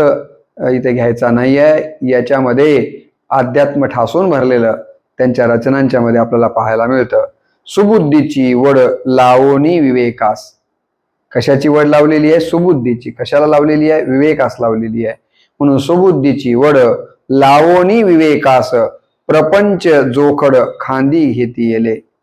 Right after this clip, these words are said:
प्रपंचाचा झोकड कुठं घेतलेला आहे? खांदी घेतलेला आहे. म्हणून म्हणतात, "प्रपंच जोखड खांदी घेती येला, अ, फेरे फिरो दिले जन्मवरी."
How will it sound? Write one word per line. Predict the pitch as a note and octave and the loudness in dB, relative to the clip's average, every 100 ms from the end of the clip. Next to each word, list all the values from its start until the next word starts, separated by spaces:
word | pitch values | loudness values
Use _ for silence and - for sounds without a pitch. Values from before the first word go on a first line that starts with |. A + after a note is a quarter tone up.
| _ _ _ _ _ - | _ _ _ _ _ -4
प्रपंचाचा | B2+ - C3+ C3+ C3 C3+ | -2 0 0 0 2 0
झोकड | B2 B2+ C#3+ | 0 -2 -2
कुठं | C#3 C#3+ D3+ | -2 -2 0
घेतलेला | D#3 D#3+ E3 F3 | 0 0 0 2
आहे? | G3 B3 - _ _ - | 2 -2 -10 _ _ -8
खांदी | D#3+ F3 F3+ | -4 0 0
घेतलेला | C3+ A#2+ - A#2 A2+ | 0 -4 -4 -4 -4
आहे. | A2 - _ _ _ - | -6 -12 _ _ _ -4
म्हणून | E3 | 0
म्हणतात, | E3 D3 C#3 | 0 2 0
"प्रपंच | - D3 D3 F#3 F#3+ D#3 | 0 0 2 0 0 0
जोखड | C3+ B2 B2+ B2 C#3+ B2+ A2 - - _ - | 0 0 -2 0 0 2 0 -4 -16 _ -10
खांदी | D3+ D3 D3 D#3 | -4 0 2 2
घेती | D3+ D3+ B2+ B2+ B2 B2 | 0 -2 -4 -4 -2 0
येला, | A#2+ A#2 A2+ G#2+ - _ _ _ _ _ C3 | 0 2 0 -2 -10 _ _ _ _ _ 0
अ, | C3 | 0
फेरे | B2+ D#3+ D#3+ F3 F#3 | 0 0 2 4 2
फिरो | - D3 D3 C3+ | 2 0 2 2
दिले | C3+ B2+ A#2+ A2 - B2+ | 2 2 0 -2 -6 -2
जन्मवरी." | C3+ B2 A#2+ A#2 A2+ A2+ A2 | -2 0 0 0 0 -2 -4